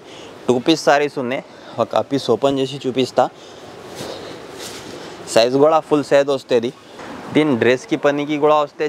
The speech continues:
చీరకి కూడా వస్తుంది. ఫుల్లా తీసుకుంటే three hundred rupees price ఉంది. మా దగ్గర only one seventy rupees price పడుతుంది, నూట డెబ్బై రూపాయలు. సిక్స్ meter cutting వస్తే ట్వంటీ ఫైవ్ piece బండల్ వస్తాయి.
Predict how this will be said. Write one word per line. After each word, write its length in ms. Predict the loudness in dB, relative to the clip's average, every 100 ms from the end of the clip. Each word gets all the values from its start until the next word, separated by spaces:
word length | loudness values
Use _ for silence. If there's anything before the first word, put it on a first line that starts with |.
| -4
చీరకి 340 | 0 0 0 -2
కూడా 120 | 0 0
వస్తుంది. 320 | -2 -8 -8 -12 -20 -20 -20 -2
ఫుల్లా 260 | 0 4 2 2
తీసుకుంటే 380 | -6 -4 0 0 2
three 100 | 0 0
hundred 260 | 2 2 2
rupees 220 | -4 -4 2
price 220 | 2 2 -2
ఉంది. 160 | -6 -12 -20 -20 -16 0
మా 60 | 4 4
దగ్గర 200 | 4 2 -2 -2 2
only 380 | 4 2 0 -2 -4 -16 -18 -2 0
one 140 | 0 2
seventy 340 | 2 2 0 -2
rupees 220 | 0 -4 0
price 220 | 0 2 -2
పడుతుంది, 340 | -2 -2 -4 -4
నూట 160 | 2 2 2
డెబ్బై 220 | 2 2 2
రూపాయలు. 260 | 0 -2 -6 -20 -20 -20 -20 -18 -18 -10 -4
సిక్స్ 200 | -2 0
meter 200 | 2 2 2
cutting 280 | 2 2 2
వస్తే 160 | 0 0 4
ట్వంటీ 280 | 2 2 2
ఫైవ్ 160 | 0 0
piece 160 | -4 2
బండల్ 260 | 2 2 0
వస్తాయి. 240 | -2 -8